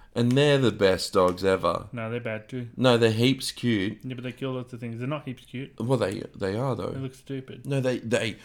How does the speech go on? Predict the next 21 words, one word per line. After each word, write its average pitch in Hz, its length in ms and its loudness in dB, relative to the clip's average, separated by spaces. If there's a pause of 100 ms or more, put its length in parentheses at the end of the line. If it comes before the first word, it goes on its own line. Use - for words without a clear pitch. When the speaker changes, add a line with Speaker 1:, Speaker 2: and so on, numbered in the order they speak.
(160)
Speaker 1:
but 104 160 -6
that's - 320 -6
the - 180 -8
unique 123 640 0
look. 117 400 -2
They're 113 140 -2
so 123 540 2 (440)
amazingly 110 1000 0
adorable. 101 880 -2 (220)
Speaker 2:
No. 135 640 -8
Speaker 1:
And 107 380 2
there's 123 240 2
not 135 220 2
enough 135 360 0
of 147 220 -2
them. 90 280 -6 (580)
I 170 140 0
don't 202 260 0
see 101 160 0
'em 92 140 -2
very, 92 300 -2